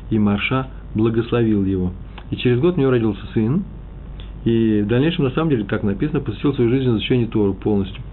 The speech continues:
Я бы с удовольствием добавил бы здесь и стал так, это происхождение известнейшего такого-то раввина, но этого не было, поэтому так не написано. Вот такая вот история. От себя добавлю, что это первая обязанность евреев,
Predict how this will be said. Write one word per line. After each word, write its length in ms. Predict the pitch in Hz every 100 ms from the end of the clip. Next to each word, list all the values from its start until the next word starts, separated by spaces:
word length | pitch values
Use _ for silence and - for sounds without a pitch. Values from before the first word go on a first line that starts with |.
| - -
Я 80 | 127
бы 60 |
с 20 |
удовольствием 360 | - 127 120 104 - - - - -
добавил 340 | 113 117 104
бы 140 | 92
здесь 200 | 104 101 107
и 40 |
стал 240 | - 127
так, 240 | 98 98 -
это 240 | 104 101 - - - -
происхождение 440 | - 113 117 113 104
известнейшего 480 | 123 120 101 98 95
такого-то 380 | 95 107 104
раввина, 300 | 123 135 175
но 80 | 120
этого 180 | 107 95
не 160 | 107 135
было, 300 | 160 165 139 -
поэтому 240 | 104 101 - -
так 140 | 104
не 80 | 104
написано. 440 | 104 98 98 95 95 - - - -
Вот 100 | 151
такая 260 | 156 151 139
вот 100 | 127
история. 340 | - 107 95 - - - - -
От 120 | 120
себя 200 | 147 156
добавлю, 360 | 143 120 147 131
что 140 | -
это 120 | 120 107
первая 360 | 143 139 120
обязанность 420 | 104 120 110 101
евреев, 320 | 110 117 127